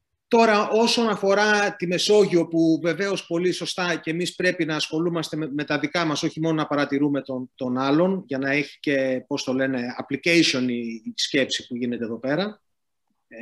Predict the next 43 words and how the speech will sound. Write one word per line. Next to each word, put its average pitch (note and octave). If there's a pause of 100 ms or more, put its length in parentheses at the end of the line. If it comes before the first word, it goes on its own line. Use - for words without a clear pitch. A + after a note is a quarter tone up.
(260)
κατά C3+
τον C3
επίκουρο, A#2+ (180)
ας -
πούμε, B2
ως A#2+
προς -
τη -
φιλοσοφία, A#2
να B2
έχει B2
μια, A#2
ένα B2
ρόλο B2+
να A#2+
παίξει A2+
στη G#2+
ζωή A#2+
μας. F3 (560)
Ε, D#3 (540)
και E3
σε -
αυτό A3
θέλω G#3+
να G3
πω G#3+
ότι G#3+
νομίζω G3+
ότι A3
η F3+
Τουρκία G#3+
τελικά, G#3 (720)
αργά D#3
αλλά G#3+
σταθερά, G#3
θα A3
πάει G3
τον F#3
δρόμο F#3
της E3+
Ασίας G#3+
και G#3+
τελικά F#3+